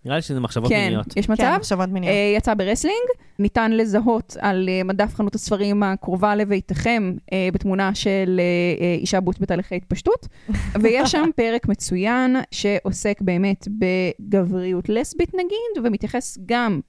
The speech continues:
Speaker 2: לתהום הבדידות, או בתרגום של עמל, באר הבדידות של רדקליף הול,
Speaker 3: וואלה.
Speaker 2: ולסטון בוטש בלוז, שגם אותו <laughs> אני ממליצה לקרוא, על אף הדיכאון, כי זה באמת,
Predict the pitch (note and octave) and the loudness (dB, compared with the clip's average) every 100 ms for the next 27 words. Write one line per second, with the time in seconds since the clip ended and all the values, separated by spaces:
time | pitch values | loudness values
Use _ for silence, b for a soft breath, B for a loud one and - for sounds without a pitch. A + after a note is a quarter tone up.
0 | - G3 A3 G#3+ - - F#3 G#3+ A3+ F#3+ | -2 2 2 2 -2 -6 -2 0 0 0
1 | F#3 E3 E3 E3+ E3+ F#3+ G#3 F#3 F#3 F3+ | 0 0 -2 -4 -2 0 2 2 2 0
2 | E3 F#3+ G#3 G#3 G3+ E3 E3 D3+ - b | 0 0 0 0 0 0 0 -2 -8 b
3 | b - F#3+ F3+ F3 - F3 E4 G#4 F#3 | b -6 -4 -2 -4 -4 -2 0 0 0
4 | F#3+ F3+ D#3+ - A3+ D4+ C4 - G#3 G3 | 0 0 -4 -2 0 2 0 0 2 2
5 | F3 - B3+ E4+ C#4+ b b b - C#4+ | 0 0 2 2 -2 b b b 0 2
6 | C4 C#4 - G#4 G#4 G4 F4 E4+ C#4+ C4+ | 2 2 2 0 2 0 2 2 2 2
7 | C4+ C4+ E4 E4 C#4+ G4 G4+ G#4 b b | 0 0 0 -2 -2 -2 -2 -4 b b
8 | - F3 - G3+ - - G#3+ A3 A3 G#3 | -4 0 0 -2 -4 -2 0 0 0 -4
9 | G3 - G#3+ F4+ - F#3+ F#3+ F3+ G#3+ G#3+ | -6 -4 -2 -2 -4 -2 0 0 0 0
10 | - - - | 0 -6 -20